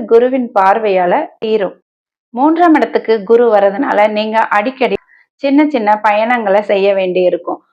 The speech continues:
உங்களுடைய முயற்சிகள் அத்தனையிலையும் வெற்றிகளை தருவார் குரு. உங்களுடைய புகழ், அந்தஸ்து இவை எல்லாமே உயரும். குரு ஒன்பதாம் இடத்தை பார்க்கறதுனால தந்தை, தந்தை சம்பந்தப்பட்ட அனைத்திலும் உங்களுக்கு சாதகமான அமைப்புகளே நடைபெறும்.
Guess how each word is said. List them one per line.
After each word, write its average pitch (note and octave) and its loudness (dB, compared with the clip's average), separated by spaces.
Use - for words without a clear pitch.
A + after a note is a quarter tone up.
உங்களுடைய C4+ 2
முயற்சிகள் C4 0
அத்தனையிலையும் G3 -6
வெற்றிகளை A3 -2
தருவார் F#3 -2
குரு. F#3 -4
உங்களுடைய C4 2
புகழ், A#3+ 2
அந்தஸ்து G#3+ -2
இவை G#3 0
எல்லாமே G3 0
உயரும். F#3 -2
குரு D4 2
ஒன்பதாம் A#3+ 2
இடத்தை G3+ 0
பார்க்கறதுனால F#3+ -2
தந்தை, A#3 -2
தந்தை G#3+ 0
சம்பந்தப்பட்ட F#3+ -4
அனைத்திலும் G#3+ -4
உங்களுக்கு G3 -4
சாதகமான G#3+ 0
அமைப்புகளே F#3 -2
நடைபெறும். F#3 0